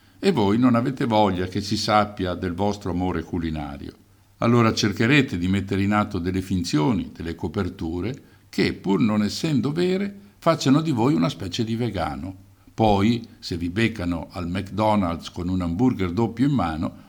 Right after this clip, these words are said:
la vostra copertura salta e voi sarete additato come un imbroglione e un truffatore. Lo stesso avviene quando una società,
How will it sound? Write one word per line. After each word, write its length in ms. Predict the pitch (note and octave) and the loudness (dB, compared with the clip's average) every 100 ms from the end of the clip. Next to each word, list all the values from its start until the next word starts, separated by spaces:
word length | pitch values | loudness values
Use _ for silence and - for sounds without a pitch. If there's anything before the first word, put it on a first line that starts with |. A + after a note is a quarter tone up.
| - | -4
la 80 | D3 | -2
vostra 340 | F#2+ - F#2+ | -2 -4 -8
copertura 640 | - F#2 F#2+ - C3+ A2+ | -6 -4 -4 -2 0 0
salta 580 | B2 - F2+ D#2 - A#2 - - | 0 2 2 0 -8 -10 -10 -8
e 80 | - | -4
voi 260 | C3+ D#2 E2+ | -2 -2 -4
sarete 440 | - G2+ A2 G2+ | -2 -2 -4 -4
additato 640 | F#2+ A#2 B2+ F#2 C3 G#2 | -6 -6 -6 -6 -6 -6
come 220 | G2+ G2+ F#2+ | -6 -2 0
un 160 | G2 | 2
imbroglione 840 | D#3 D3 D3+ C3+ F#2+ D#2+ E2 F2 - | 0 0 -2 -2 -4 -6 -8 -10 -6
e 120 | G2+ | -4
un 200 | E2+ D#2+ | -4 -6
truffatore. 800 | - D#2 - E2 E2+ D#2+ - - _ _ - - - - - | -10 -12 -14 -16 -14 -16 -18 -20 _ _ -20 -20 -20 -20 -6
Lo 120 | - G3 | 2 2
stesso 720 | - G2 F2 - C#3+ C3+ - | 2 0 0 2 0 0 -4
avviene 540 | D#3 C#3+ G2+ C3+ F3 | -2 0 2 2 2
quando 340 | - A2+ A2 G#2 | 0 0 0 2
una 160 | G#2+ | 0
società, 800 | G2 - B2 F#2+ - C3+ F2 - | 0 -2 -4 -4 4 4 4 -4